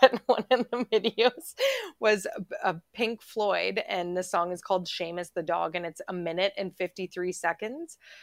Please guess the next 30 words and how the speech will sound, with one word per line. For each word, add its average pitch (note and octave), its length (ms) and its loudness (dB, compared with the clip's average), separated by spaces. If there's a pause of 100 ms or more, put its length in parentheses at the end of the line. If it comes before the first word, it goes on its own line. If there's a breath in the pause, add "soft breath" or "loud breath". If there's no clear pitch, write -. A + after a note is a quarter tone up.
(220 soft breath)
of D#3+ 140 -4
them F#3 220 2
playing, F3+ 380 0
like, E3 340 0
this F3 260 -2
bluesy E3+ 640 -4
sort E3+ 280 0
of, E3+ 100 -4
like, D#3+ 280 -2
tune. E3+ 400 -10
It's, G#3 260 -8
like, D#3 380 -4
very, E3+ 460 -2
like, D3 340 -4
you E3 200 -8
know, D3+ 320 -10 (400)
has F3 240 -8
got E3+ 180 0
a E3 60 -4
bluesy D#3+ 580 -6
feel G3 320 -2
to B3 160 -4
it. D4 140 -2 (380 loud breath)
And E3+ 220 -2
then E3 320 -2
one E3 160 -4
of E3+ 80 -4
them F3+ 140 -4
plays F3 280 -4
the E3 360 -4